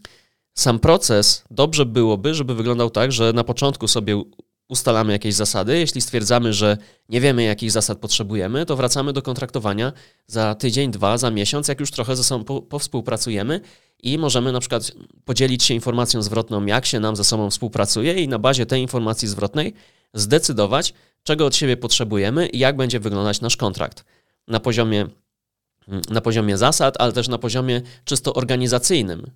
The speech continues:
czyli na przykład mamy codziennie spotkania i wszyscy na nich jesteśmy. Na spotkaniach, e,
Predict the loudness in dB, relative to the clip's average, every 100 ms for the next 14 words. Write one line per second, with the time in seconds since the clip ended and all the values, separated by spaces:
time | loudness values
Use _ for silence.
0 | -12 -6 -2 -2 -4 -2 -2 -2 -6 -8
1 | -2 0 0 0 0 0 -2 -4 -2 0
2 | 0 -2 -2 -4 -4 -4 -4 -6 -2 -2
3 | -2 -4 -6 -18 _ -8 -6 -4 0 0
4 | 0 -2 -4